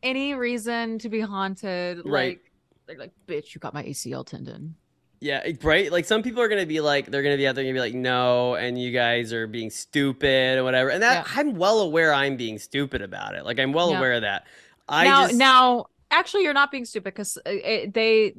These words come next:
Speaker 1: they, they do recommend anytime you can. Now, obviously, if you're getting an, like, a heart transplant, you only got one heart. You can't really harvest that
Speaker 2: Yes.
Speaker 1: from anywhere else. Like,
Speaker 2: Right.
Speaker 1: organs are different. Like, there
Speaker 2: Yeah.
Speaker 1: are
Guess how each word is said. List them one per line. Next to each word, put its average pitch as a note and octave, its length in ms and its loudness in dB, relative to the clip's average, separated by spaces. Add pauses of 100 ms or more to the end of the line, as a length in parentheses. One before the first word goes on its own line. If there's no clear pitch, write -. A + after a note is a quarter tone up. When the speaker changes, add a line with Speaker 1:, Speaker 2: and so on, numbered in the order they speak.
(140)
Speaker 1:
they, A3 220 0 (160)
they G#3+ 220 -2
do G#3+ 220 -2
recommend A3 640 -2
anytime G#3 540 -8
you F#3 80 -8
can. - 200 -14
Now, F#3 200 -4
obviously, G#3 360 -2
if D#3+ 80 -8
you're F3 100 -8
getting F3 220 -8
an, D#3+ 180 -10 (440)
like, E3 240 -6
a D3+ 240 -4
heart F#3 380 0
transplant, E3 760 -6
you F3 80 -4
only F#3+ 220 0
got F3+ 180 2
one E3 160 -2
heart. D#3 380 -2
You E3 80 -12
can't F#3 260 -6
really E3+ 240 -4
harvest E3+ 400 0
that D3+ 120 -4
Speaker 2:
Yes. - 60 -10
Speaker 1:
from F#3 140 -2
anywhere E3 240 -2
else. D#3+ 240 -2
Like, D#3+ 180 -4
Speaker 2:
Right. B2 300 -2
Speaker 1:
organs A3+ 340 4
are G#3+ 80 4
different. F3+ 500 0
Like, E3+ 160 -8
there G3 120 2
Speaker 2:
Yeah. F3 60 4
Speaker 1:
are G3 200 4